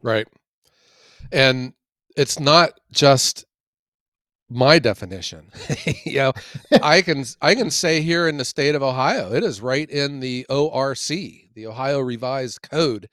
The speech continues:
Speaker 1: the definition that the state of Ohio has for seasoned firewood, Dan,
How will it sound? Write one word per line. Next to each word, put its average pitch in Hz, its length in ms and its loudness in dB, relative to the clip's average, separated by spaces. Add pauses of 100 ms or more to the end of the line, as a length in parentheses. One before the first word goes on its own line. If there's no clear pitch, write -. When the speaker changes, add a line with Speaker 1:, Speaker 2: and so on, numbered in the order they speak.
(200)
Speaker 1:
the 127 80 -12
definition 139 760 -4 (680)
that 127 160 -10
the 127 60 -12
state 170 280 -4
of 139 80 -4
Ohio 151 380 -2
has 101 360 -10
for 110 140 -14
seasoned 175 640 -6
firewood, 104 680 -2 (140)
Dan, 107 380 -10